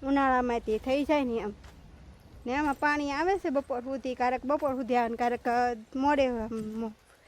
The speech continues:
વહેલા મોડું થાય એમ. તો અહીં પાણી હોય એ અમારે કંઈ ઝાઝું વાપરવા જોવે નહીં તો આપણે હું કહું બકાલું કરી નાખીએ ને થોડું ખાવા પૂરતી થઈ જાય ને એમ.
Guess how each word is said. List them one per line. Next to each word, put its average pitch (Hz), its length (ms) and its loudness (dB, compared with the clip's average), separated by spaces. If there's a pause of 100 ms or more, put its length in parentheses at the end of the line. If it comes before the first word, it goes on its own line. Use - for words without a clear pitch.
(280)
વહેલા 285 240 6
મોડું 247 280 0
થાય 269 260 0
એમ. 220 200 -2 (1000)
તો - 60 -8
અહીં 262 220 -2
પાણી 277 320 0
હોય 285 200 4
એ 285 140 2
અમારે 269 240 -2
કંઈ 254 180 -2
ઝાઝું 254 300 2
વાપરવા 254 440 2
જોવે 277 300 2
નહીં 294 140 0
તો 302 80 0
આપણે 247 280 0
હું 220 100 -2
કહું 220 140 -8
બકાલું 226 400 -2
કરી 247 280 -4
નાખીએ 214 420 -8
ને 202 60 -6
થોડું 214 220 -6
ખાવા 247 280 0
પૂરતી 254 420 -2
થઈ 269 240 0
જાય 254 180 2
ને 226 160 -8
એમ. - 100 -12